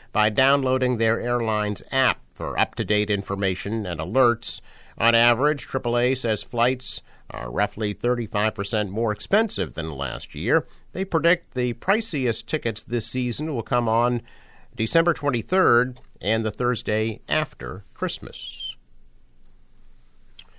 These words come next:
A traffic note, the Fore River Bridge is scheduled to open Tuesday at ten A M and Wednesday at one P M.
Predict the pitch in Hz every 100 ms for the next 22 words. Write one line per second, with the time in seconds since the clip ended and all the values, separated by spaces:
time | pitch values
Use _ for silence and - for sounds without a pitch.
0 | - - - - - - 113 117 120 117
1 | 117 117 117 - 165 151 143 151 185 208
2 | 160 151 147 - 226 226 190 170 170 170
3 | 85 - 127 127 76 - - - 101 95
4 | 101 101 - 95 98 110 110 110 107 101
5 | - - - - - 208 - 156 135 123
6 | - 143 135 123 123 127 127 131 120 -
7 | 101 104 95 143 175 - - 62 73 80
8 | 82 73 107 107 107 104 - - 220 175
9 | 87 - - -